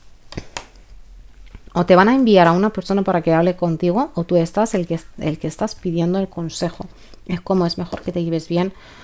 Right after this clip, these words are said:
con la mamá de tus hijos o papá de tus hijos, pero que por lo que se está viendo la otra persona también está, va a, a poner de su parte hasta donde puede. Vamos a ver ahora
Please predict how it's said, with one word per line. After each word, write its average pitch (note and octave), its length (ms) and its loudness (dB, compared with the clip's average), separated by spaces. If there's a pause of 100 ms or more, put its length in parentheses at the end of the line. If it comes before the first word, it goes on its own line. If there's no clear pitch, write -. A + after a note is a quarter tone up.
(180)
con F3+ 340 0
la E3+ 100 4
mamá E3 220 0
de D#3+ 80 -2
tus E3 220 -6
hijos G3+ 300 -2
o F3+ 60 -6
papá E3 220 -4
de E3 120 -2
tus E3 200 -10
hijos, - 300 -6
pero F3 200 -2
que F3 140 -4
por F3 220 -2
lo E3 120 0
que E3+ 140 -4
se E3+ 100 -8
está F#3+ 200 0
viendo F#3+ 260 0
la F#3 120 0
otra F3 200 -2
persona F3 320 -6
también E3+ 320 -2
está, F3+ 340 -4 (400)
va F3 300 4
a, F3 200 -2 (200)
a E3+ 200 -2
poner F3+ 400 2
de F3+ 120 0
su F3 200 -8
parte - 340 -4 (580)
hasta E3+ 320 4
donde E3+ 260 4
puede. D3+ 400 0 (840)
Vamos G#3 400 0
a G#3 60 4
ver F#3+ 140 6
ahora E3+ 360 4